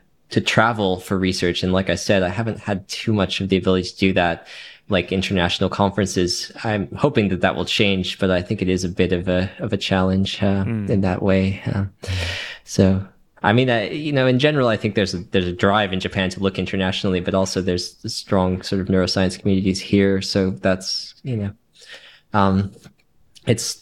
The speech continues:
Speaker 1: good to have a balance between those two in, in that sense, like, you know, connecting with research, uh, everywhere,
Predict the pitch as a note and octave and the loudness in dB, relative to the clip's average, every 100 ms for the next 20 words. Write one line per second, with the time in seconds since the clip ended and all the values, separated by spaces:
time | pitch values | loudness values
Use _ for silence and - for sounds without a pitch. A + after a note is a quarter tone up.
0 | - A#2+ A#2+ A#2+ G2+ F#2 F#2+ F#2+ - G2+ | 0 2 4 4 2 2 2 0 -4 -6
1 | G#2 G2 G2 F#2+ - - G2 F#2+ F#2+ G2 | -2 0 0 -2 -4 0 2 2 -2 -2
2 | G2 G2 F#2+ - G#2 G2 - G#2 F#2 - | -4 -2 -4 -4 -2 -2 0 0 0 0
3 | G2 F#2+ G#2+ - G2 F#2 - F#2 G2 - | 0 0 -2 2 2 2 2 0 0 -8
4 | _ _ _ _ _ _ G#2+ G2 - _ | _ _ _ _ _ _ -8 -8 -12 _
5 | _ _ _ _ G#2+ G2 F#2 D#2+ - - | _ _ _ _ -2 0 -2 -4 -8 -10
6 | - - E2+ F2 G2 - A2+ G2 F#2+ F#2 | -14 -6 -2 -2 -4 -2 2 4 4 4
7 | F2+ G2 | 2 -4